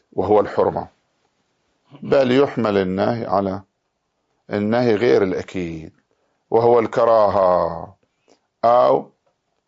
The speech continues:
ترك الأولى. وبالتالي كيف كان،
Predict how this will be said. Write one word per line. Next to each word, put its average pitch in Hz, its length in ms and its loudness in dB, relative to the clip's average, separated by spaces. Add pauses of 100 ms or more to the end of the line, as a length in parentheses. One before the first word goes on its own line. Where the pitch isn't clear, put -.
(320)
ترك 127 300 0
الأولى. 95 720 2 (1300)
وبالتالي 135 1160 2
كيف 175 380 0
كان، 135 600 2